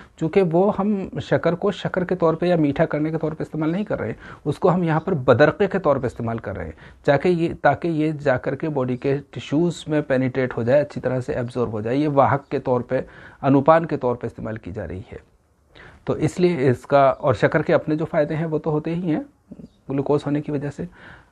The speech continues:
तो इस तरह से भी इसको यूज़ किया जा सकता है। थोड़ी बातें और करेंगे, लेकिन पहले हम देखेंगे सफ़ेद मूसली और काली मूसली। तो आइए देखते हैं सफ़ेद मूसली और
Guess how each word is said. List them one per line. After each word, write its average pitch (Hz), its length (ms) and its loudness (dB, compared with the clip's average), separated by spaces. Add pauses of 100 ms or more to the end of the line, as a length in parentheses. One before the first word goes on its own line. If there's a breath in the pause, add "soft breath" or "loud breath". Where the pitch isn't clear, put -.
(140)
तो 139 300 2 (600)
इस 208 160 0
तरह 214 220 8
से 214 140 0
भी 190 80 -2
इसको 185 200 -2
यूज़ 175 220 -2
किया 165 140 -2
जा 160 120 -2
सकता 156 280 -6
है। 151 140 -8 (760 soft breath)
थोड़ी 254 160 6
बातें 175 280 6
और 139 140 4
करेंगे, 139 300 0
लेकिन 147 200 0
पहले 143 240 0
हम 131 140 0
देखेंगे 123 600 -2
सफ़ेद 135 380 0
मूसली 127 320 -2
और 262 180 -4
काली 104 300 0
मूसली। 92 360 -12 (400 loud breath)
तो 147 60 8
आइए 139 120 8
देखते 135 280 0
हैं 123 60 2
सफ़ेद 123 300 -4
मूसली 117 280 -6
और 113 60 -8